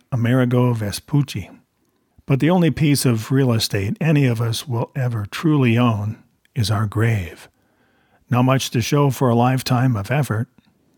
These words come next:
That's the problem with a this world perspective. No matter what you acquire or accomplish in this life, you can't t-, take it with you. As Israel's poet put it,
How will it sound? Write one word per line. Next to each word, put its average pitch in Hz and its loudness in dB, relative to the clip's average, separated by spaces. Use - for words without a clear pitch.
That's 180 2
the 151 2
problem 139 2
with 123 2
a 113 0
this 127 0
world 113 0
perspective. - -6
No 117 2
matter 131 4
what 127 2
you 120 2
acquire 120 0
or 123 2
accomplish 143 0
in 120 -2
this 113 -4
life, 127 -6
you 113 0
can't - 0
t-, - -6
take 143 0
it - -2
with 165 -2
you. 98 -10
As 135 0
Israel's 147 2
poet 135 0
put 110 -6
it, 110 -8